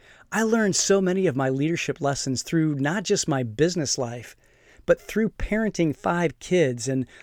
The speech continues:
through the many setbacks and opportunities to learn new skills and adapting to new situations and new environments.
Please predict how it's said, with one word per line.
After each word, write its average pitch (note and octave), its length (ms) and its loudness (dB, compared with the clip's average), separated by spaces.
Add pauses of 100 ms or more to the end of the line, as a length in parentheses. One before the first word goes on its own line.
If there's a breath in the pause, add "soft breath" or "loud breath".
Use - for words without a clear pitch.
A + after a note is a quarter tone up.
(200 loud breath)
through G#3 140 2
the D3+ 80 6
many E3 360 2
setbacks D3+ 600 -2
and C#3 100 0
opportunities C#3+ 720 0
to C#3 120 -2
learn E3 320 4
new F3 120 4
skills C#3 560 2
and B2+ 120 -2
adapting C#3 640 -2
to C#3 120 -2
new D#3 160 2
situations D3+ 800 0
and C3 180 2
new D3+ 180 4
environments. C3+ 800 -2